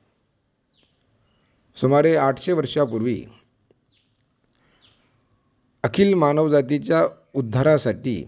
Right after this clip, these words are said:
त्यांच्या कल्याणासाठी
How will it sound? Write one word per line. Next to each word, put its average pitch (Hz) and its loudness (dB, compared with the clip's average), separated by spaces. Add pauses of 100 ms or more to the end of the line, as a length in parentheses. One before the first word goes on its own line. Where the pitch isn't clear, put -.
(1080)
त्यांच्या 131 0
कल्याणासाठी 123 -2